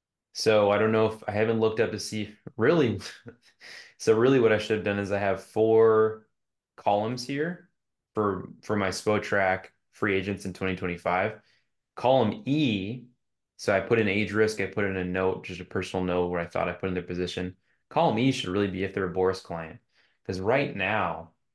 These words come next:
we feel like the market might be held up by Jordan Montgomery being a Boris client, Bellinger is a Boris client, Rhys Hoskins is a Boris client, Matt Chapman's a Boris client.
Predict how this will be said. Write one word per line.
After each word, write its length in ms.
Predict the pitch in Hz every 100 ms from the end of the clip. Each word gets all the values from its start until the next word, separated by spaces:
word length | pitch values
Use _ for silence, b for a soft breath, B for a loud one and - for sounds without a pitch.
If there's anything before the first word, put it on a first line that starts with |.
| _ _
we 220 | - 104 117
feel 260 | 117 117
like 220 | 104 101
the 80 | 95
market 340 | 92 92 92 90
might 280 | 90 92
be 60 | 101
held 260 | 98 92 95
up 260 | 85 90
by 540 | 87 87 85 87 90 - _ _
Jordan 220 | 104 107
Montgomery 440 | 107 98 107 110 107
being 160 | 104 104
a 40 |
Boris 300 | 92 98 98
client, 420 | - 98 98 95 - _ _ _ _
Bellinger 380 | 95 104 110 107
is 120 | 98
a 40 | 92
Boris 280 | 95 95
client, 420 | - 98 95 92 90
Rhys 220 | 87 -
Hoskins 520 | 92 95 - 95 87
is 60 | 90
a 40 |
Boris 280 | 87 87 85
client, 320 | - 90 87
Matt 260 | 82 - -
Chapman's 480 | - 87 92 87
a 60 | 85
Boris 280 | 85 90 87
client. 480 | - 87 85 85